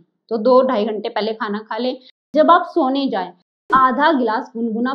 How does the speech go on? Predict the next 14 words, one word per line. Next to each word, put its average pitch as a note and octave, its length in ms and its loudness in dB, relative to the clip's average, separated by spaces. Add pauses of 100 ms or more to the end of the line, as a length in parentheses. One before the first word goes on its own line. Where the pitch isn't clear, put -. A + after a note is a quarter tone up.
पानी G#3 440 -4
जरूर D#4+ 400 4
पी A3+ 200 -10
लें, F#3 180 -10
सिंपल C#4+ 440 0
पानी, G3+ 300 -4
दूध C#4 460 2
मत A3 300 0
पिए C4 340 -12
जिनको G#3 400 -4
कब्ज A3+ 280 2
की A3+ 140 -10
समस्या F#3 460 -10
है। E3+ 160 -20